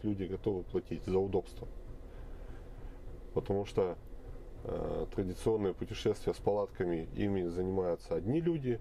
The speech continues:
но есть и люди, которые хотят, э, иметь комфорт, возить его с собой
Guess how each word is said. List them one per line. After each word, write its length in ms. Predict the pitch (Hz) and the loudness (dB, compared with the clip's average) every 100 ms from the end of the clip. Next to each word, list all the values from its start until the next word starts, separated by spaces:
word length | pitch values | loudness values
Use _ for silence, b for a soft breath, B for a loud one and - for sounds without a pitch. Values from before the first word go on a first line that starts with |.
| - | -2
но 100 | - 92 | 0 2
есть 300 | 117 - - | 2 2 0
и 40 | |
люди, 240 | 104 123 | 2 0
которые 460 | 104 - 110 107 98 | 0 0 2 2 2
хотят, 340 | - - 95 - - - | 0 0 0 0 -10 -4
э, 260 | - 90 - B B B | 0 0 -2 B B B
иметь 280 | 95 104 - | 2 2 2
комфорт, 440 | 92 - 139 160 - | 0 2 2 2 2
возить 340 | 95 90 101 | 0 2 0
его 140 | 90 90 | 2 2
с 60 | |
собой 440 | - 98 104 143 | 2 2 4 4